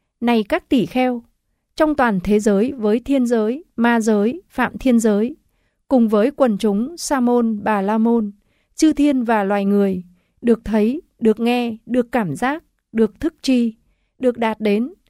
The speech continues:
được tầm cầu, được ý tư sát, tất cả đều được Như Lai chánh đẳng giác. Do vậy, được gọi là Như Lai. Từ đêm, này các tỷ kheo,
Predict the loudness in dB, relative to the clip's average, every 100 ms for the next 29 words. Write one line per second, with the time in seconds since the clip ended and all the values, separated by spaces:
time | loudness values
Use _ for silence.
0 | _ -4 0 0 0 0 2 2 0 -2
1 | -8 _ _ _ 0 2 2 0 0 2
2 | 2 2 -2 -4 -6 _ _ _ _ -4
3 | -2 -2 -2 0 0 2 -2 -2 0 2
4 | 4 4 2 -2 -2 -2 0 -2 -2 -2
5 | -2 -4 _ _ _ _ _ _ _ _
6 | _ _ _ _ -2 2 2 0 -2 -8
7 | _ _ -2 -2 0 -2 -2 -4 -4 -4
8 | 0 2 2 0 -4 -8 _ _ _ _
9 | _ _ _ _ _ 0 2 4 2 0
10 | -2 -10 _ _ _ _ 0 2 2 0
11 | -2 0 0 0 -2 -2